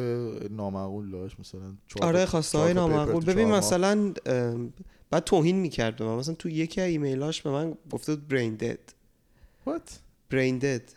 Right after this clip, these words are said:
Speaker 1: نه، هم از تو چیز بود، تعجب
Speaker 2: آقا
Speaker 1: بود.
Speaker 2: تعجبی. <laughs> ام،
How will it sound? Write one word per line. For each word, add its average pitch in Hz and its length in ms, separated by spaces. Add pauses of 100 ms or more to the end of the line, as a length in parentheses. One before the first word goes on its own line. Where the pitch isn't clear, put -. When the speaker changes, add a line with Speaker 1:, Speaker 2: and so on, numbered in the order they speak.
(400)
Speaker 1:
نه، 131 80
هم 139 260
از 113 200
تو - 100 (300)
چیز 135 240
بود، 98 240 (220)
تعجب 104 380
Speaker 2:
آقا 143 100
Speaker 1:
بود. 147 100
Speaker 2:
تعجبی. 147 540 (580)
<laughs> - 640
ام، 139 520